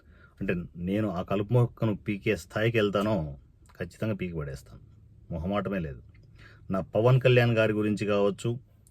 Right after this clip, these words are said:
జనసేన గురించి కావచ్చు, ఏదైనా కూడా నెగిటివ్గా ఆలోచించి ఆ దిశగా అడుగులు వేస్తే ప్లానింగ్లు, స్క్రీన్ ప్లేలు, తొక్క తొశానం అని వేసి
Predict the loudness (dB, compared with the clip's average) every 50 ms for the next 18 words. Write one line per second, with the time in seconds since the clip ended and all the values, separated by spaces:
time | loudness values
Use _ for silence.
0 | -20 -20 -20 -20 -20 -20 -12 -10 -10 -10 -2 0 4 6 8 6 8 6 6 6
1 | 6 6 4 4 2 2 0 -2 0 0 2 2 2 2 0 -2 -4 -6 -6 -6
2 | -4 -2 0 0 2 2 2 2 2 0 0 2 2 2 2 2 0 0 0 0
3 | 0 0 0 0 2 2 4 4 6 6 6 6 4 2 2 0 -4 -2 -2 -2
4 | -2 -2 -4 -6 -6 -4 -2 -2 0 0 0 0 0 0 0 0 0 -2 -6 -6
5 | -6 -6 -6 -6 -8 -14 -20 -20 -20 -20 -20 _ _ _ _ -2 0 2 4 4
6 | 4 2 2 2 0 0 -2 -4 -6 -4 -2 -2 -2 -2 -2 0 0 2 2 2
7 | 0 0 -2 -4 -4 -6 -6 -6 -8 -4 -2 -2 -2 -2 -2 -4 -4 -4 -2 -4
8 | -4 -2 -2 -2 -2 -2 -2 0 2 2 0 0 -2 -4 -4 -4 -4 -6